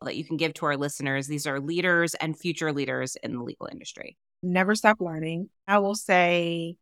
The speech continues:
Speaker 2: I learned the best from other people. So kind of surrounding yourself with like-minded individuals as well.
Speaker 1: You talk a lot about your support system and making sure that you surround yourself with the right people. Do you mind sharing who some of those people are for you?
Speaker 2: Yeah, one of them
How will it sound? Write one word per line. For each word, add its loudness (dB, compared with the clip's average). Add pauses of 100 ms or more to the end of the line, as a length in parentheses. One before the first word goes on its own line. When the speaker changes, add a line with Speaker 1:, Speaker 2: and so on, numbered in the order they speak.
Speaker 2:
I 2
learned 4
the -2
best 2
from -6
other -4
people. -4
So -2
kind -2
of -6
surrounding -2
yourself -4 (120)
with -8
like-minded 0
individuals -4
as 0
well. -4 (140)
Speaker 1:
You 0
talk 2
a 4
lot 4
about 2
your -8
support -8
system -10
and -8
making -4
sure -4
that -2
you -2
surround 4
yourself 0 (120)
with -4
the -4
right -4
people. -4
Do -8
you -2
mind 0
sharing 2
who 0
some -2
of -2
those -2
people -4
are 0
for -8
you? -8 (340)
Speaker 2:
Yeah, 8
one 8
of 2
them 6